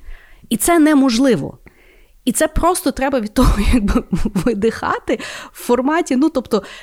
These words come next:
не, ну, не йде тобі розмова з чоловіком, але ти хочеш бути з ним. Ну, заведи собі якусь коліжанку, з нею говори. Що ти від нього <laughs> хочеш? Ну, мається на увазі, знаєш? І во-,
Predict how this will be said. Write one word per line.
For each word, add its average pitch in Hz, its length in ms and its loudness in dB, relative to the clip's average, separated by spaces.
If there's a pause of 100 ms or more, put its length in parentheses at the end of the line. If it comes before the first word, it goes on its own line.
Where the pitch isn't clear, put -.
не, 262 580 2
ну, 247 200 2
не 202 120 2
йде 240 260 0
тобі 427 160 0
розмова 269 360 0
з - 60 -8
чоловіком, 233 400 -2
але 208 100 2
ти 208 100 -4
хочеш - 240 -4
бути 208 200 -2
з 185 60 0
ним. 165 100 2
Ну, 247 120 4
заведи 370 340 2
собі 427 180 0
якусь 427 220 0
коліжанку, 370 500 0
з 294 40 0
нею 311 220 2
говори. 262 320 2
Що 311 220 0
ти 403 120 0
від 392 200 2
нього 135 440 2
<laughs> - 140 2
хочеш? - 340 -2 (280)
Ну, 269 160 2
мається 233 460 0
на 269 120 2
увазі, - 520 -4
знаєш? 254 360 -6 (440)
І 247 80 -2
во-, 240 120 0